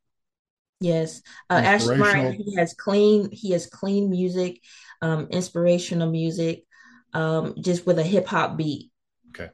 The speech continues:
Speaker 2: right.
Speaker 1: So,
Speaker 2: Okay.
Speaker 1: yeah, it's, it's clean. Um, some, some mornings, if I'm having a slow morning, I put on some Ashton Martin music, get pumped up.
Speaker 2: Okay.
Speaker 1: Uh, but yes, you could definitely listen to it.
Speaker 2: Okay. All right. Tell us, uh, I'm, I told,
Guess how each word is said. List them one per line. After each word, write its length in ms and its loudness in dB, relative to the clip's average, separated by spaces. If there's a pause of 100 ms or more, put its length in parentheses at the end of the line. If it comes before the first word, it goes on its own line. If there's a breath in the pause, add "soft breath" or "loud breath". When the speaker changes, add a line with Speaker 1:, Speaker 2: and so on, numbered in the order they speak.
Speaker 2:
right. 220 -2 (240)
Speaker 1:
So, 100 -8
Speaker 2:
Okay. 160 -8
Speaker 1:
yeah, 100 0 (280)
it's, 160 -4
it's 200 -6
clean. 640 -2 (340)
Um, 560 -6 (280)
some, 380 0
some 260 4
mornings, 720 2 (400)
if 120 -12
I'm 140 -2
having 220 0
a 40 -2
slow 200 2
morning, 460 0
I 80 -6
put 200 -2
on 120 2
some 240 -10
Ashton 320 -4
Martin 220 -2
music, 380 -4
get 220 -6
pumped 280 -4
up. 280 -4 (480 soft breath)
Speaker 2:
Okay. 180 -10
Speaker 1:
Uh, 200 -2
but 160 2
yes, 480 2
you 120 -12
could 140 -4
definitely 340 -2
listen 340 -2
to 240 -6
it. 140 -8 (320)
Speaker 2:
Okay. 220 -18 (380 soft breath)
All 60 0
right. 100 -4 (200 loud breath)
Tell 200 6
us, 320 2
uh, 280 2
I'm, 240 -2
I 160 -4
told, 300 -4